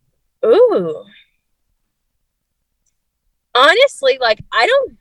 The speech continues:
get embarrassed much, but I'd say there was one mistake that I made at Talladega. Just, like, the communication, I was just so in my head that I was supposed to hang back with one lap to go,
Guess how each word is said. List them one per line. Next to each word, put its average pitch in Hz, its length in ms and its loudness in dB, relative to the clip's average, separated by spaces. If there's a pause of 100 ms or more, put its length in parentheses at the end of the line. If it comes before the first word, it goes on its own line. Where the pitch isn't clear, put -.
get 254 340 0
embarrassed 240 1700 -8
much, 196 680 -2
but 285 140 2 (100)
I'd 294 160 0
say 508 180 -4
there 415 80 -10
was 370 160 -12
one 233 300 -8
mistake 226 400 -14
that 208 140 -2
I 185 140 -4
made 190 420 -6
at 175 240 -8
Talladega. 190 840 -4 (500)
Just, 247 220 -2
like, 240 200 -2
the 247 100 -4
communication, 226 720 -6
I 185 80 0
was 185 120 -6
just 190 200 -12
so 185 160 2
in 190 100 0
my 180 140 -4
head 185 300 -2
that - 140 -2
I 185 140 2
was 190 320 -10 (640)
supposed - 600 -2
to 247 100 -4 (160)
hang 233 320 -10
back 202 400 0 (640)
with 196 220 -4 (160)
one 247 380 0
lap 190 340 0
to 233 100 -10
go, 165 480 -4